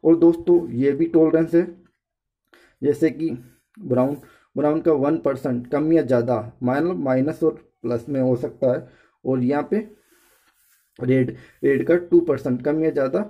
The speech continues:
और ये ज़ीरो पॉइंट फ़ाइव कम या ज़्यादा, और ज़ीरो पॉइंट पच्चीस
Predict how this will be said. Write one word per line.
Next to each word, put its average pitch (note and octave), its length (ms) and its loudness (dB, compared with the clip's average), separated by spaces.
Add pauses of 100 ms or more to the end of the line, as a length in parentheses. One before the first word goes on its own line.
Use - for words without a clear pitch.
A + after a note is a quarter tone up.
(420)
और C3+ 160 -2
ये D#3 120 0
ज़ीरो C#3 260 -2
पॉइंट D3 260 -2
फ़ाइव D#3 340 -2 (420)
कम D3+ 200 -4
या E3 80 2
ज़्यादा, C#3+ 300 -2 (400)
और A#2+ 60 -6
ज़ीरो C#3+ 220 -2
पॉइंट F3+ 300 -2 (280)
पच्चीस A#2+ 460 -4